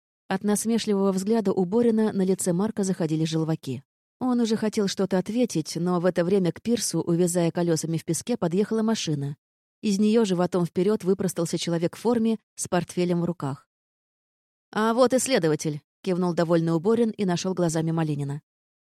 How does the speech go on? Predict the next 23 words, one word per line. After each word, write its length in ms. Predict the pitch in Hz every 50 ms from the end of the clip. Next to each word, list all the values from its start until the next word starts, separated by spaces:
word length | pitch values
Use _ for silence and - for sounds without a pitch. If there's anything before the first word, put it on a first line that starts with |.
| _ _ -
«Заберите 500 | - 180 220 220 226 269 277 233 - 180
своих 280 | - 180 175 165 165 -
людей 280 | 190 185 170 180 156
отсюда, 460 | 151 - - 170 160 147 156 151 139 - -
нечего 380 | 220 254 220 180 - 175 156
им 120 | 151 156 -
тут 160 | 170 160 -
торчать. 540 | - 165 156 - - 156 135 - - - _ _ _ _ _ _ _ _ _ _ _ _
К 60 | -
четырём 380 | - 226 214 233 226 254 226 208
часам», — 520 | - 208 190 - 269 262 233 170 151 - _ _ -
он 180 | - 180 170 165
глянул 340 | 151 170 175 165 160 160 160
на 100 | 165 165
часы, 400 | - 190 185 - 165 147 139 - _ _ _ _ _ _ -
«соберите 540 | - - 196 180 220 247 269 - - 226 214
их 60 | 190
где-нибудь 440 | 190 180 208 226 240 233 220 233 226
в 60 | 202
одном 260 | 185 175 185 170 170
месте 320 | 170 175 190 202 - 208
для 160 | 175 185 185 175
опроса. 540 | 170 - 160 147 147 - - 151 147 156